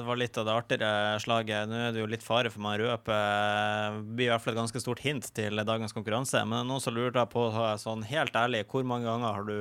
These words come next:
eh, sett, eh, ditt berømte mål? <laughs> Ikke, eh, ikke i det siste, men, men siden den, eh, gikk i nota.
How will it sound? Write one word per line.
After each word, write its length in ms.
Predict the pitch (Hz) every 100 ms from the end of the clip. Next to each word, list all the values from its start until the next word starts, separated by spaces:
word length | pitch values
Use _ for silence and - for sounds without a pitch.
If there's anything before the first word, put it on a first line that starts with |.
| 104
eh, 400 | 101 104 104 104
sett, 400 | - 117 113 98
eh, 520 | 98 95 95 98 98
ditt 220 | 101 104 -
berømte 420 | 113 120 117 104
mål? 320 | 110 110 101
<laughs> 500 | - - 120 120 127 - 117 120 - - -
Ikke, 300 | 110 104 110
eh, 580 | 104 101 101 101 98 104
ikke 160 | 101 113
i 40 |
det 80 | 104
siste, 320 | 113 107 113
men, 360 | 101 98 95 98
men 120 | 110
siden 300 | 110 131 113
den, 320 | 113 113 104
eh, 220 | 101 98 98
gikk 100 | 98
i 40 | 101
nota. 300 | 98 95 85